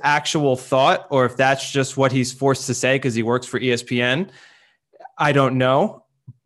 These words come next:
But to think that the N F L is doing a great job at this point, I, I don't know how you can think that. I mean, you're looking at now, this is the fourth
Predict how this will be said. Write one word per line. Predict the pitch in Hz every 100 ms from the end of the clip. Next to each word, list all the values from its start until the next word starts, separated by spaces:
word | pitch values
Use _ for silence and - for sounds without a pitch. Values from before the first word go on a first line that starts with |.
| _ _
But | 123 - 143 131 - _ _ _ _ _ -
to | 165
think | 139 - 180 214 226 _
that | 175 160 -
the | 151 135
N | 147
F | 147 143
L | 143 135
is | 110
doing | - 127 139
a | 127
great | 127 117
job | 131 127
at | 104
this | 120 127
point, | - 180 190 190 - - _ _
I, | - - _ - - - -
I | - 220
don't | 233 156
know | 170 180
how | 139 175
you | 175
can | 143 120
think | 165 147
that. | 120 101
I | 135
mean, | 143 143 131 - - _ _ _ - - _ _
you're | - 160
looking | 160 202 214 190
at | 175 170 - - - _
now, | 147 147 147
this | 147 147
is | 147 135 127
the | 139 131 127 127 80
fourth | - - 160 170 180 180